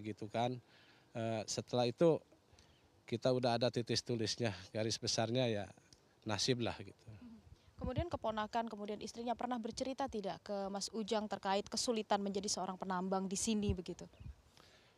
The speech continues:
Speaker 1: Eh, setahu saya belum pernah ya kalau masalah cerita itu ya mungkin, eh, kebanyakan, eh, masalah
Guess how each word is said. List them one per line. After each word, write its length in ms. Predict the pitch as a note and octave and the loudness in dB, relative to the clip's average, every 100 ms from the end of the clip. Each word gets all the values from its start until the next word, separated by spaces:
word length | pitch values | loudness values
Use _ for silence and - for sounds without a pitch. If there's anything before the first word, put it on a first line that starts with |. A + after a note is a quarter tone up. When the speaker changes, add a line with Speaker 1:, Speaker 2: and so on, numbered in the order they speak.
| _ - | _ 0
Speaker 1:
Eh, 440 | B2+ C3 C3+ C3+ | 6 8 10 10
setahu 560 | B2+ D3 C#3+ D3+ D3+ D#3+ | 8 6 6 8 8 8
saya 720 | D3+ E3 D#3 D#3+ G3 G3 F#3 | 8 8 8 8 8 8 8
belum 320 | E3 D#3+ D#3+ | 8 6 6
pernah 320 | D#3 D#3 F3 D3+ | 6 8 8 8
ya 240 | B2+ C#3+ | 6 4
kalau 240 | C#3+ C3 | 2 4
masalah 480 | B2+ B2+ A#2+ B2+ B2 | 4 2 2 2 2
cerita 400 | B2+ B2 A#2+ A#2 | 4 2 2 0
itu 320 | A#2+ - B2+ | 0 0 0
ya 240 | A#2+ A2+ A2+ | 2 2 0
mungkin, 560 | A#2 A#2+ C3+ D#3 D#3 - - - - _ _ - | 0 -2 2 2 0 -8 -20 -20 -20 _ _ -2
eh, 240 | A#2 A2+ A2+ | 0 0 -2
kebanyakan, 800 | - C3+ C3 D3+ D#3+ F#3 F#3+ F3+ | 0 6 8 8 8 8 8 2
eh, 240 | B2 C#3 | 2 4
masalah 1040 | C#3 C#3 C3 C#3 C3+ C3+ C3 C3 B2+ B2+ | 6 6 4 4 6 8 8 8 8 6